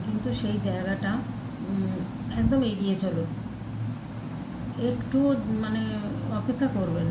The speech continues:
না। খুব ভালো কিন্তু কার্ড আসছে, সাকসেসফুল সব কিছুতেই আসছে, হ্যাঁ। অ্যাকশান নিতে হবে আপনাকে, অ্যাকশান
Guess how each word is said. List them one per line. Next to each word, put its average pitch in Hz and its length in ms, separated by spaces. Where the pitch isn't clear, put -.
না। 160 60
খুব 254 120
ভালো 220 320
কিন্তু 233 280
কার্ড 190 280
আসছে, 226 200
সাকসেসফুল 196 560
সব 196 120
কিছুতেই 202 440
আসছে, - 320
হ্যাঁ। 247 180
অ্যাকশান 254 460
নিতে 170 220
হবে 156 240
আপনাকে, 233 280
অ্যাকশান 226 460